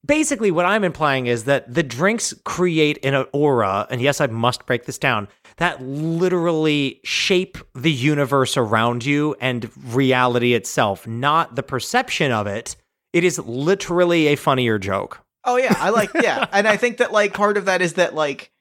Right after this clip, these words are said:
Speaker 2: you drink it and then funnier things happen to you. Like, things,
Speaker 1: Yes.
Speaker 2: like, reality heightens a little bit so that, like, when you tell a joke, it's in response to a just slightly stranger reality.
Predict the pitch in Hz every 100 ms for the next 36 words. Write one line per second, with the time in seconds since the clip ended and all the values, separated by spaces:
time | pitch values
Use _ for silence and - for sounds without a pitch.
0 | _ - 175 196 165 202 175 185 165 160
1 | 151 - 156 160 151 147 - 156 139 127
2 | - 131 - 123 107 131 117 117 104 123
3 | 131 135 147 170 175 151 - 165 160 180
4 | 160 208 190 185 196 185 156 175 170 170
5 | 151 143 143 139 135 135 131 - 151 151
6 | 143 139 127 - _ _ - 170 175 165
7 | 160 170 170 156 135 139 131 135 - 156
8 | 156 143 131 - 139 135 - - 127 127
9 | 143 135 - 151 151 143 131 - 156 135
10 | 135 131 127 120 117 120 110 107 - -